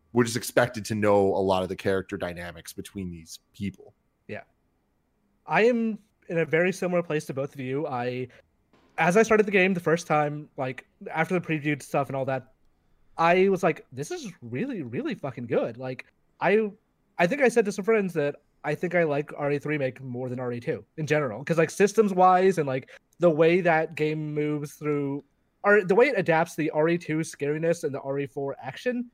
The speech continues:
Speaker 2: or R E four, five, six, whatever, action, and, like, it makes it work better than I think any of these R E games have before. But at the same time, like, I started going through it and, like, this pacing is weird.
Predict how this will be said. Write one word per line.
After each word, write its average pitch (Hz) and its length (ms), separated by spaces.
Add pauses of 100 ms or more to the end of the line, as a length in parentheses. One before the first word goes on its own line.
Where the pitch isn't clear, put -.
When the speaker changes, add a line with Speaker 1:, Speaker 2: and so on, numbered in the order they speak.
(120)
Speaker 2:
or 160 160
R 160 140
E 165 40
four, 165 280
five, 139 280
six, - 280
whatever, 113 260 (220)
action, 214 400
and, 165 140
like, 139 200 (400)
it 170 120
makes 208 220
it 175 140
work 151 300
better 143 220
than 135 100
I 131 80
think 127 280 (340)
any 208 180
of 202 60
these 185 140
R 170 120
E 165 60
games 147 240
have 135 260
before. - 460 (680)
But 170 140
at 170 40
the 180 100
same 202 260
time, 202 220
like, 143 220
I 139 200 (380)
started 202 220
going 185 200
through 175 100
it 220 40
and, 165 80
like, 131 220
this - 260 (280)
pacing 151 440
is 123 120
weird. 120 440